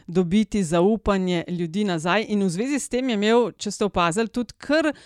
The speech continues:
dost, bi rekla, konkretno objavo na svojem Facebook naslovu.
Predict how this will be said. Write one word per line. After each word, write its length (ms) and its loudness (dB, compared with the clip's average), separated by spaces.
dost, 640 0
bi 200 2
rekla, 340 2
konkretno 680 -2
objavo 540 2
na 140 0
svojem 360 0
Facebook 540 -4
naslovu. 580 -4